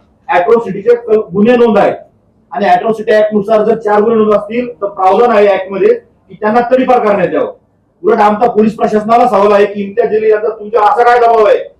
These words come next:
की ते चार चार वेळेस आमचा अपमान करतायत परंतु तुम्ही त्यांना अटक करत नाहीये? म्हणजे पोलीस प्रशासनावरच इम्तियाज जलील आज सांगतायत की मी श्रद्धांजली सभा आयोजित करणार आहे पोलिसांची. तर माणूस हात व्हायला आल्यावर किंवा ज्यावेळेस तुमचे आतंकवादी विचार असतात त्यावेळेस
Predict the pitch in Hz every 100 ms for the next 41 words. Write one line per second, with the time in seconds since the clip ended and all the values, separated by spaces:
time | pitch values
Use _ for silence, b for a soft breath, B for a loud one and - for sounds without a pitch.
0 | _ _ 202 - 220 202 - 240 233 233
1 | 208 202 208 202 220 233 208 214 226 214
2 | 214 214 214 214 214 214 208 202 185 175
3 | 175 160 120 - _ _ _ - - -
4 | 180 190 190 220 - 220 226 214 226 254
5 | 254 233 226 240 233 240 240 233 185 190
6 | 240 240 220 - 240 220 220 226 202 208
7 | 190 202 196 185 180 170 160 143 127 -
8 | _ _ _ _ _ _ _ 220 262 254
9 | 196 - - - 247 - - - _ _
10 | 196 - 208 202 208 196 180 220 220 214
11 | 208 196 208 220 220 202 185 180 226 214
12 | 214 202 202 196 180 202 202 208 208 214